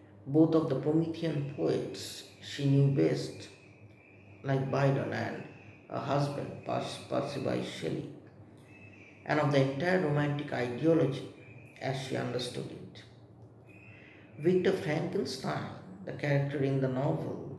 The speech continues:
and his failure to mother his child has both political and serious ramifications, and that is what Mary wants us perhaps to understand.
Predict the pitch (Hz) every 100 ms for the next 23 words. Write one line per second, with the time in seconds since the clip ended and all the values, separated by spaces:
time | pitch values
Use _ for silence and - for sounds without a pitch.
0 | - - 190 - - - 151 180 185 165
1 | 139 139 - 127 131 139 - 143 - -
2 | - - - - - - - - - -
3 | - - - - 139 127 123 165 175 -
4 | 147 180 - - - - - 135 139 -
5 | 143 147 151 - 143 135 131 - - 180
6 | 185 - - - - - - - - -
7 | - - 143 139 139 143 135 139 139 135
8 | 139 135 135 131 - 143 143 - 139 -
9 | - - 127 127 - - - 170 - -